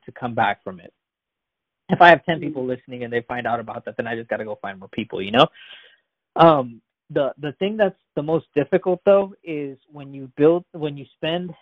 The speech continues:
Speaker 1: let's say, a year or two building up your, your audience, the people that believe in you, and you let them go, they are no longer gonna follow you to the next place,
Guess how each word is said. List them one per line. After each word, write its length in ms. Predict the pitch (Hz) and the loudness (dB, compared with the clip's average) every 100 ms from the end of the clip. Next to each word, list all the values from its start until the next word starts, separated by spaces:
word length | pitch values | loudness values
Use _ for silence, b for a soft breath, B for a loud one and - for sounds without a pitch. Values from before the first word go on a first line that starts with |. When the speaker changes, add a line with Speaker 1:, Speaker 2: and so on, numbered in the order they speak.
| _ | _
Speaker 1:
let's 160 | - 147 | -12 -4
say, 180 | 175 160 | 0 0
a 60 | 139 | -2
year 320 | 135 131 151 | -6 0 0
or 80 | 139 - | 0 -6
two 160 | 131 | -10
building 420 | 113 127 131 139 135 | -4 -2 -2 -2 -2
up 220 | 127 - | -2 0
your, 300 | 127 117 113 | 0 0 -2
your 180 | 120 107 | -2 2
audience, 540 | 117 135 135 131 131 _ - | 4 4 2 -2 -6 _ -8
the 60 | - | -4
people 300 | 131 120 127 | -2 4 4
that 120 | 113 | 4
believe 300 | 113 127 127 | 2 0 0
in 100 | 120 | -2
you, 200 | 117 117 _ _ _ _ _ _ _ _ - | -2 -4 _ _ _ _ _ _ _ _ -4
and 140 | 139 | -2
you 80 | 131 | 4
let 180 | 131 135 | 6 6
them 200 | 120 113 | 2 -2
go, 440 | 123 127 113 107 - _ _ _ _ _ _ _ _ - | 2 4 2 -4 -16 _ _ _ _ _ _ _ _ -6
they 380 | 139 143 151 147 - | -2 0 0 -4 -10
are 140 | 143 143 | -6 -4
no 180 | 135 135 | -4 -4
longer 340 | 131 135 139 | -4 -4 -4
gonna 300 | 127 127 123 _ - | -4 -6 -8 _ 0
follow 240 | 127 131 | 4 4
you 160 | 127 120 | 2 -6
to 120 | - | -12
the 100 | 117 | -12
next 300 | 113 104 - _ | -8 -8 -8 _
place, 280 | - 110 - | 0 0 0